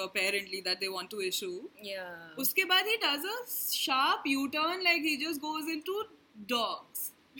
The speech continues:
Speaker 1: So, <laughs> I'm just like, "What?"
Speaker 2: Yeah.
Speaker 1: Like, so, and he starts off with this very, like, he says, "पन्द्रह अगस्त को मुझे एक, uh, like, ये दो कुत्तों के बारे में पता चला, सोफी और वीडा, जिनको, uh, chief of army staff बनाया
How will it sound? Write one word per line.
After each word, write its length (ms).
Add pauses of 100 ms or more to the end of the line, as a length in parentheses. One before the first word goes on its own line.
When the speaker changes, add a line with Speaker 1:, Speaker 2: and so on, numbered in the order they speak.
(140)
Speaker 1:
So, 340 (240)
<laughs> 160 (240)
I'm 140
just 280
like, 340 (360)
"What?" 340 (220)
Speaker 2:
Yeah. 240 (100)
Speaker 1:
Like, 200 (140)
so, 80 (100)
and 80
he 120
starts 480
off 200
with 120
this 260
very, 200 (140)
like, 120
he 180
says, 240 (240)
"पन्द्रह 320
अगस्त 380
को 180
मुझे 300
एक, 200
uh, 560
like, 180
ये 120 (100)
दो 160
कुत्तों 340
के 140
बारे 240
में 100
पता 220 (100)
चला, 280 (100)
सोफी 420
और 160
वीडा, 300 (640)
जिनको, 320 (380)
uh, 160 (140)
chief 300
of 160
army 320
staff 320 (520)
बनाया 360